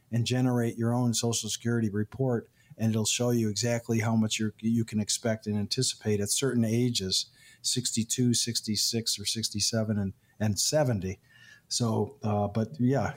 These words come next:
having, having everything in place, uh, knowing what your budget's going to be and what you anticipate as far as income is concerned.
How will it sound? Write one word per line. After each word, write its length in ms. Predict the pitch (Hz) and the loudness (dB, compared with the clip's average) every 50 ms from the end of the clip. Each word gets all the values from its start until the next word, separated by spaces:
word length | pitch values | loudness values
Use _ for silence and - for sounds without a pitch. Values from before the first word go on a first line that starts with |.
| - | -6
having, 380 | 104 98 135 147 151 170 156 156 | -2 0 0 2 2 4 4 4
having 400 | 151 135 123 127 165 175 175 165 | 4 4 2 2 2 2 4 4
everything 400 | 165 170 165 170 143 135 160 151 | 2 2 2 0 0 2 2 4
in 120 | 147 135 131 | 4 4 2
place, 500 | - - 147 143 143 147 139 - - - - - - - - _ - | 2 0 2 2 2 2 2 0 -2 -6 -10 -20 -20 -20 -20 _ -8
uh, 140 | - 113 110 | -2 0 2
knowing 380 | 110 113 127 135 143 143 143 139 | 4 4 4 4 4 4 4 4
what 180 | 143 139 139 | 4 2 2
your 80 | 139 127 | 0 0
budget's 360 | 113 131 131 131 131 135 131 | 0 0 0 0 0 -2 -2
going 240 | - - 131 131 123 | -2 0 0 0 0
to 60 | 123 | 0
be 200 | 110 127 127 127 127 | 0 2 2 2 2
and 100 | 120 120 | 2 2
what 180 | 120 117 - | 0 0 0
you 100 | - 120 | 0 0
anticipate 560 | 117 113 - - 120 - - 110 - 123 120 | 0 0 -2 -2 -2 -2 -2 -2 -2 -2 -2
as 80 | 113 110 | -2 -2
far 160 | - 117 113 | -2 0 0
as 100 | 110 101 | 0 0
income 360 | 98 120 120 117 120 - 113 | 0 0 0 0 0 2 2
is 100 | 110 110 | 2 2
concerned. 520 | - - 107 104 - - 110 110 110 107 | 0 -4 -4 -2 -2 0 0 0 0 0